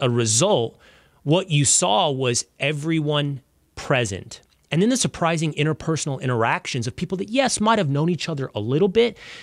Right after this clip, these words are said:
but in that moment became fans of each other. I told stories about how, uh, s-, people came in and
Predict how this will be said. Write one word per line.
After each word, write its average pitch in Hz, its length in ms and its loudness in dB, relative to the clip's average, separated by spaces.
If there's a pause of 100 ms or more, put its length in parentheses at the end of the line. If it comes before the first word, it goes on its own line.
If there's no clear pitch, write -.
(260)
but 196 120 6
in 208 120 6
that 185 160 4
moment 202 400 2 (280)
became 165 380 2
fans 156 640 -4 (400)
of 143 160 0
each 139 180 -2
other. 170 300 -2 (680)
I 160 60 -2
told 135 200 2
stories 120 320 2
about 107 360 0 (440)
how, 120 340 0 (320)
uh, 117 380 -2 (600)
s-, - 260 -2 (180)
people 165 260 2
came 139 380 2
in 131 240 2
and 107 160 0